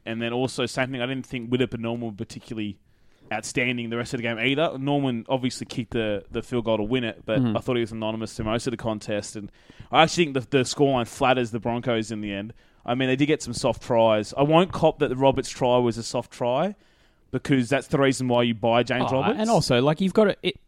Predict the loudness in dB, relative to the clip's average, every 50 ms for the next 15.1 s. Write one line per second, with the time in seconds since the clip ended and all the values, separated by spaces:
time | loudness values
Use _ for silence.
0 | _ _ 0 2 2 4 4 4 4 2 0 2 2 2 2 2 2 2 4 4
1 | 4 4 2 2 0 0 -2 _ -2 0 2 2 0 2 2 0 0 2 2 0
2 | 2 2 0 0 2 2 0 0 0 0 0 0 -2 0 0 -2 -2 -4 -4 -6
3 | -8 -10 -8 -6 -6 -6 -6 -4 -4 -6 -4 -2 -2 -2 0 2 4 4 4 4
4 | 2 -2 2 2 0 2 2 -2 -2 -2 -2 -4 0 2 2 2 2 0 -2 -2
5 | 0 -2 -2 -2 -2 -4 -4 -4 -4 -2 2 4 4 4 4 2 -4 -2 -2 -2
6 | -2 -4 -4 -6 -6 -4 -2 0 0 0 0 -2 0 0 2 2 2 0 0 0
7 | 0 -2 -4 0 -2 0 2 2 2 2 2 -2 -6 -8 -6 -4 -4 -4 -6 -4
8 | -4 -6 -2 -2 -2 -2 -2 -4 -6 -6 -2 -2 0 0 -2 -2 -4 -6 -8 -10
9 | -10 -8 -6 -6 -6 -6 _ -18 _ _ _ -4 0 2 2 2 2 0 -2 -4
10 | -6 -6 -6 -8 -8 -8 -14 -10 -8 -6 -6 -6 -6 -4 -2 -2 -2 -2 -6 -6
11 | -6 -6 -6 -6 -6 -10 -12 -12 -8 -4 -2 -2 -2 -4 _ -4 -2 0 2 2
12 | 2 2 0 -2 -8 -20 -20 -20 _ _ _ -4 -4 0 4 4 4 4 4 0
13 | 2 2 4 4 4 2 0 -2 -4 -2 -2 -2 -2 -2 0 0 2 2 2 0
14 | -2 -4 -2 -6 -6 _ -8 -10 -8 -4 -4 -6 -6 -6 -8 -4 -2 -2 -2 -4
15 | _